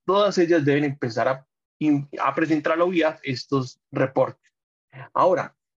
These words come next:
sobre transacciones, el informe debe presentarse cuando existan operaciones en efectivo, en cheque o en operación virtual.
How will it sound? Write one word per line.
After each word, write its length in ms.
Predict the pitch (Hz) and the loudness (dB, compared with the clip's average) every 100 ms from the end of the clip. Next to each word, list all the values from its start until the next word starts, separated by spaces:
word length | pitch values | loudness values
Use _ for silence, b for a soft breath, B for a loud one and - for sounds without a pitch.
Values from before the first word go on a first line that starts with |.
| _ _ 147 | _ _ -8
sobre 420 | 135 208 196 185 | 0 2 4 2
transacciones, 840 | 165 185 175 160 190 196 123 110 _ | 2 0 0 2 2 2 0 -4 _
el 160 | - 139 | -4 2
informe 920 | 143 143 139 147 165 165 156 139 139 - | 2 2 2 2 2 2 2 0 -4 -8
debe 680 | 139 156 160 151 151 151 147 | -2 0 2 2 2 0 -2
presentarse 680 | 139 123 117 127 120 127 143 | -4 -2 -4 -4 -2 -4 -2
cuando 260 | 131 120 | -2 -2
existan 380 | 110 120 117 139 | -8 -8 -2 -2
operaciones 500 | 131 123 113 120 127 | 0 -4 -4 -6 -6
en 80 | 120 | -8
efectivo, 760 | 113 113 - 196 180 165 160 160 | -10 -12 -6 -2 2 4 4 0
en 180 | 131 120 | -6 -2
cheque 440 | 180 190 - 175 | 0 0 2 2
o 120 | 147 | 4
en 60 | 131 | 2
operación 580 | 120 123 117 120 113 113 | 0 -2 -2 -4 -4 0
virtual. 460 | 139 139 - 160 | 0 0 -2 -2